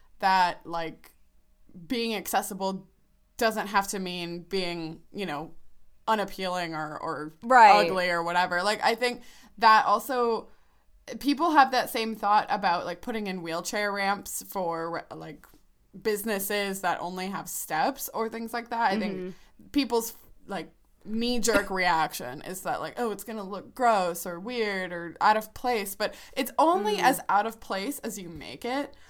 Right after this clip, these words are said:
Speaker 1: Um,
Speaker 2: Yeah.
Speaker 1: you can, you can make really beautiful, uh, but also accessible designs that, um, you know, pretty much everyone can use and get something out of,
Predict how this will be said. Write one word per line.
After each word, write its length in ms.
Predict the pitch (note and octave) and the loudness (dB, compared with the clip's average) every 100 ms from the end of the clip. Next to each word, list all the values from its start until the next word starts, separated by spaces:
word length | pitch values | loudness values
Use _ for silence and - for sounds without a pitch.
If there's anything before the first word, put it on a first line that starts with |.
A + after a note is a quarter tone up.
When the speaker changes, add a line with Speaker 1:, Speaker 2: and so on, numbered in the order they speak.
| - - - | -20 -14 -2
Speaker 1:
Um, 300 | A3 G3 G3 | 0 0 2
Speaker 2:
Yeah. 240 | G#3 F#3+ | 6 6
Speaker 1:
you 40 | E3 | 6
can, 500 | - A#3 A#3+ A#3 A#3 | -4 -4 -4 -4 -8
you 200 | G3 B3+ | -10 -10
can 400 | B3+ A#3 G#3+ G3+ | -10 -10 -8 -8
make 240 | G3 F#3 F3+ | -10 -12 -8
really 260 | F#3 F3+ | -8 -8
beautiful, 920 | G3 - F3+ F#3 F#3 F3 E3 E3 F#3+ - - - - - | -12 -14 -12 -12 -10 -10 -10 -12 -16 -20 -20 -20 -20 -4
uh, 220 | F#3+ F3 F#3+ F3 | -2 -2 -6 -12
but 160 | - G3 | -6 -4
also 340 | - G3 G3 | -2 -4 -4
accessible 640 | F3 E3+ - F#3+ F#3+ F3+ F3 | -8 -6 -2 -2 -4 -10 -10
designs 680 | - - F3+ F3 E3 - F#3 | -10 -12 -10 -8 -10 -10 -12
that, 420 | F3+ E3+ E3+ D#3+ - - | -6 -4 -4 -8 -18 -18
um, 500 | F#3 E3+ E3 D#3+ E3 - _ | -12 -10 -12 -16 -18 -20 _
you 140 | G#3 F#3+ | -10 -8
know, 120 | E3 | -8
pretty 260 | - F4 | -8 -4
much 160 | F4+ D4+ | -2 0
everyone 420 | - B3 C4 B3 B3 | 2 2 0 -4 -6
can 180 | A#3+ | -8
use 240 | G#3+ A3+ G#3 | -6 -6 -8
and 100 | G3 | -10
get 140 | F#3 | -10
something 260 | - - - | -12 -16 -14
out 200 | E3 E3 | -14 -12
of, 380 | D3 C3+ - | -12 -12 -14